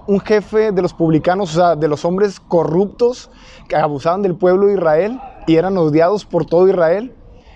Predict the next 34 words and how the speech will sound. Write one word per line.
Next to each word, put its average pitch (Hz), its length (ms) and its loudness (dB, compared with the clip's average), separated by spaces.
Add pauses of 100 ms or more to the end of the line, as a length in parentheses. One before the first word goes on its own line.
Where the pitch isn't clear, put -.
(420)
tuvo 190 220 4
la 220 60 2
oportunidad 180 680 0 (100)
de 165 220 2
no 175 120 0
solamente 208 460 -2
ser 202 140 -2
llamado 202 300 0
por 202 120 -6
su - 100 -8
nombre, 185 260 0
sino 165 240 0
de 156 220 2
cenar 156 400 -2
con 247 140 -6
Jesús. 196 580 -4
Eso 147 220 -2
me 220 140 2
encanta 190 480 0
y, 190 240 -2
y 165 100 2
me 160 140 0
conmueve 165 400 0 (160)
el 185 120 -2
corazón 170 520 -2 (300)
ver 175 200 2
ese 190 200 -2
amor 190 380 0
de 185 120 0
Jesús 165 320 -4
por 196 180 -2
las 151 260 -2
almas 190 320 -4
perdidas. 160 600 -2